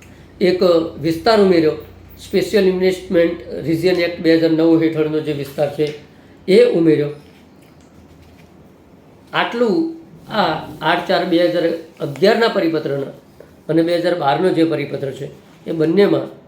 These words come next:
આ વિગતો, મિત્રો, સમાવેશ કરેલો છે. હવે આજના વીડિયોની અંદર આપણે આટલી માહિતી આપેલી છે. આવનારા વીડિયોની અંદર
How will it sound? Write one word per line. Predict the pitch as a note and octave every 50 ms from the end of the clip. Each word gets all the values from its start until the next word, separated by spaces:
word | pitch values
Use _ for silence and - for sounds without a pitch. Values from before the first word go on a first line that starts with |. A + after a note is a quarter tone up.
| - _ _ _ _ - -
આ | D#3+ F#3 G3+
વિગતો, | F3 D#3 B2+ D3 C#3 C#3 C#3+ C#3
મિત્રો, | C3+ C#3 B2+ B2+ - D3 C#3 C#3+ - - - - - - - - - - -
સમાવેશ | - - D#3 C3 C#3 C#3 C#3+ D#3+ F#3+ F#3+ - - - - - - - - - -
કરેલો | - G3+ A3 A3 G#3 F#3+ D#3
છે. | B2+ C#3+ B2 - - - - - - - - - - - - - - - - - - - - -
હવે | F3 G3 A3+ A3+ A3+ A3+ A3 A3+ A3+ - - - - - - - - - - - - - - - - - - - - - - - - - - - - - - - - - - - - - - _ - - -
આજના | D3 C3+ D3+ C#3+ E3+ G3+ A3 G#3+
વીડિયોની | G3+ G#3+ G3 G#3 G#3+ G#3+ G#3+ A3 G#3
અંદર | G#3 G#3 G#3+ G#3+ G#3+ - - - - - -
આપણે | F3 E3+ - G#3 F#3+ F3+ F3+ - - - -
આટલી | D3+ D#3 - A#3 B3+ B3+
માહિતી | A#3 G3 E3+ F#3+ F3+ F3 D#3+
આપેલી | D3+ C#3 - D#3 C#3+ C#3+ C3+
છે. | C#3+ D#3 D#3 - - - - - - - - - -
આવનારા | D#3 F3 F#3+ A3 A#3+ A#3+ A#3
વીડિયોની | A3+ A3 A3+ G#3+ A3+ A3+ A3 A3+ A3 G#3+
અંદર | G#3 G#3 G#3 G#3+ G#3+ -